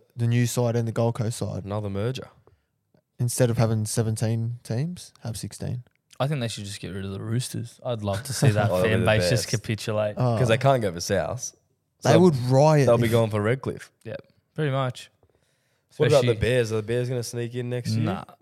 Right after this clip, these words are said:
Speaker 3: they're
Speaker 2: Year
Speaker 3: not,
Speaker 2: after?
Speaker 3: they're not gonna
Speaker 1: Who is
Speaker 3: sneak
Speaker 1: gonna
Speaker 3: in.
Speaker 1: be the, the new? They're gonna say one more,
Speaker 3: I
Speaker 1: aren't
Speaker 3: th-,
Speaker 1: they?
Speaker 3: I think they'd probably put another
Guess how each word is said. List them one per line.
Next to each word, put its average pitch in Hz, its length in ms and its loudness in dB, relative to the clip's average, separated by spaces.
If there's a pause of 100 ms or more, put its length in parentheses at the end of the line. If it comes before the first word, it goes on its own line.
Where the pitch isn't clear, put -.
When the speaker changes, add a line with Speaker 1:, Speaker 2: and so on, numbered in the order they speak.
Speaker 3:
they're - 120 -10
Speaker 2:
Year 117 180 -2
Speaker 3:
not, 120 100 0
Speaker 2:
after? 120 100 -2
Speaker 3:
they're 120 80 0
not 117 100 2
gonna 110 140 -2
Speaker 1:
Who 190 200 6
is 226 100 2
Speaker 3:
sneak 208 120 2
Speaker 1:
gonna - 20 0
Speaker 3:
in. 175 60 2
Speaker 1:
be 151 100 4
the, 120 460 0
the 127 40 -4
new? 127 240 -6
They're 143 140 -2
gonna 180 220 4
say 139 180 2
one 117 180 0
more, 139 240 -2
Speaker 3:
I 160 120 6
Speaker 1:
aren't 180 100 4
Speaker 3:
th-, 262 120 -4
Speaker 1:
they? 135 60 -2
Speaker 3:
I 175 120 4
think 180 300 -2
they'd 147 260 2
probably 139 400 2
put 135 340 0
another 120 720 0